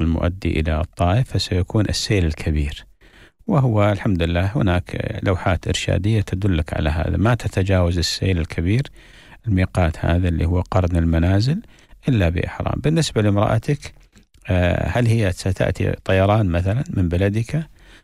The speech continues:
ينظر إلى الميقات الذي من جهتهم، فإذا كانت من السودان مثلًا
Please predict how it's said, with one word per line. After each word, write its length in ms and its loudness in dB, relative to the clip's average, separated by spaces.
ينظر 320 2
إلى 180 2
الميقات 520 0
الذي 360 2
من 260 0
جهتهم، 520 -2
فإذا 240 2
كانت 520 0
من 260 0
السودان 520 0
مثلًا 460 0